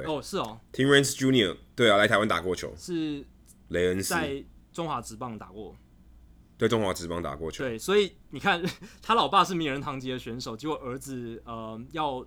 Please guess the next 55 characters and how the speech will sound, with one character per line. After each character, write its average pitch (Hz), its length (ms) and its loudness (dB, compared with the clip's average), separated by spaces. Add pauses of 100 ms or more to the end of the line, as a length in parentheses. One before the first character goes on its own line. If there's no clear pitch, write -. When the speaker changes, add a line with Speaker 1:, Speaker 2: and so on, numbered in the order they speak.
(120)
Speaker 2:
到 143 200 -4
旅 117 200 -10
外， 127 320 -4 (460)
就 247 120 -4 (280)
代 247 140 6
表 135 160 0
说 170 160 -4
他 196 100 0
在 190 120 0
美 120 200 -4
国 117 180 -10
的 127 100 -6
发 147 200 0
展 127 160 -8
并 135 160 -8
没 123 80 -6
有 117 80 -8
那 123 80 -8
么 123 100 -6
理 98 180 -14
想 - 300 -12
啦。 - 160 -20 (300)
对， 117 260 -8 (500)
所 226 220 0
以 214 200 -2 (180)
还 - 160 -2
有， 202 120 4 (120)
还 202 140 -4
有 196 60 0
Tony 180 280 -4
Gwynn，Tony 175 760 -6
Gwynn 180 180 -2
大 147 100 0
家 151 80 2
都 151 100 -4
知 135 60 -12
道 143 100 -2
有 120 140 -6
一 117 100 -8
个 127 120 -6
儿 110 180 -10
子 120 100 -12
Tony 156 240 -10
Gwynn 160 220 -2
Junior， 151 320 -6
然 120 80 -6
后 185 100 2
他 196 80 -2
其 156 160 -8
实， 127 240 -8 (460)
呃， 123 440 -6 (180)
有 131 180 -6
在， 165 360 -2 (120)
其 151 200 -10
实 170 220 -4